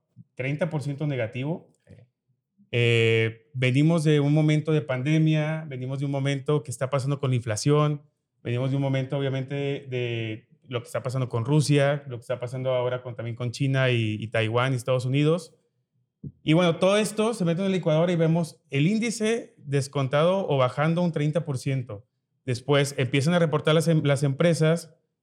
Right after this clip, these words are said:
Speaker 1: eh, y empiezan a dar sus resultados. Cada tres meses todas las empresas que, que cotizan en, en los índices y en las bolsas,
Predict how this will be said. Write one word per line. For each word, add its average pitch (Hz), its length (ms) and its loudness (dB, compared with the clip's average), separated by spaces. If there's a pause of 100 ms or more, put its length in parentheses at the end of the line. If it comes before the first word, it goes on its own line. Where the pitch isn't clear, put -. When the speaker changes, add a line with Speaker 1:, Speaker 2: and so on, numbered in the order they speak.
(120)
Speaker 1:
eh, 107 720 0
y 131 120 -2
empiezan 127 360 -2
a 143 40 2
dar 143 100 2
sus 156 140 2
resultados. 170 640 4
Cada 127 220 2
tres 139 180 0
meses 139 300 0
todas 135 120 2
las 135 80 0
empresas 143 260 -2
que, 139 200 -4
que 127 160 -4
cotizan 131 380 -4
en, 135 200 -2
en 127 80 0
los 127 160 -4
índices 147 500 0
y 135 80 -8
en 113 60 -4
las 117 100 -2
bolsas, 139 500 -2